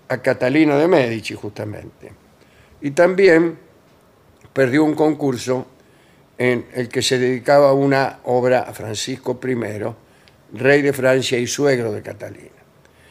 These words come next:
Cellini sabía, por la cantidad de sus trabajos y por la calidad, que no podía perder alguno de esos concursos,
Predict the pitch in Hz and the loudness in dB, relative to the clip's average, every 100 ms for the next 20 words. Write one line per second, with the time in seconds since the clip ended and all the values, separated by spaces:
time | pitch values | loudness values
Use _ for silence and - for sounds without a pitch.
0 | _ _ _ _ - 202 214 214 196 185 | _ _ _ _ 4 4 4 4 6 4
1 | - - 147 160 170 156 - 127 123 123 | 4 2 4 6 6 4 2 0 0 -2
2 | 110 127 139 131 - 117 110 117 143 131 | -2 2 4 4 -2 -8 -2 2 4 4
3 | 120 107 104 120 120 117 131 143 156 120 | -2 -10 -8 -4 -4 0 0 2 4 2
4 | - - - _ _ _ _ - 220 254 | 0 -10 -20 _ _ _ _ 0 4 4
5 | - 175 165 165 139 127 135 131 123 131 | 4 4 6 6 6 6 6 4 4 2
6 | 127 120 117 113 - 90 - 131 113 104 | 2 2 0 -4 -6 -8 0 0 0 -4
7 | 110 | -6